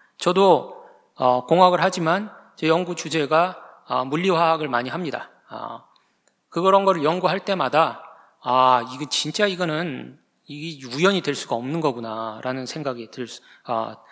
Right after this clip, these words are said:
계속, 어, 듭니다. 그리고 성경은 진리이며, 어, 최종 권리-, 권위죠. 어, 그렇기 때문에 성경에 기록된 창조 기록들은, 어, 모두 사실이라고 지금 생각을 하고,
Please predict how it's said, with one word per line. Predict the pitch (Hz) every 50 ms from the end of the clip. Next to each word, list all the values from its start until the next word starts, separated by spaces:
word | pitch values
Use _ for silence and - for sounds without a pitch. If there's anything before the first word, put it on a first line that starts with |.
| _ _ _
계속, | - 131 - 156 117 - _ _ _ _ _
어, | 131 117 117 113 117 - -
듭니다. | - 139 143 139 117 - 101 - _ _ _ _ _ _ _ _ _ _ _ _ - - - _ - - - - - - _ _ _
그리고 | _ 165 175 170
성경은 | - - 233 240 254 233 240 233 226 208
진리이며, | - - - 170 175 190 196 196 185 175 160 147 156 190 226 208 -
어, | - 139 135 123 123
최종 | - - - 175 180 180 170 151
권리-, | 139 131 120 120
권위죠. | 120 - - 143 131 135 127 120 123 123 151 202 208 _ _ _ _ _ _ _ _ -
어, | 131 131 123 123 123 -
그렇기 | - 175 170 202
때문에 | - 208 185 180 180 202 208 160 131 117 - - - - _ _ _ _ _
성경에 | - - - 208 220 208 208 202 202 196 185
기록된 | - - 180 160 - - 165 156
창조 | - - - 196 196 190 180 170
기록들은, | - - 131 151 - - - 156 156 151 143 131 127 147 - -
어, | 139 131 127 127
모두 | 120 123 143 156 151 147 139
사실이라고 | - - - 202 202 - 208 196 175 160 131 135 135 131 127 - - - - _ _
지금 | - 135 127
생각을 | - - 180 185 185 185 170 147 131
하고, | - - 202 202 - 202 185 175 135 117 - -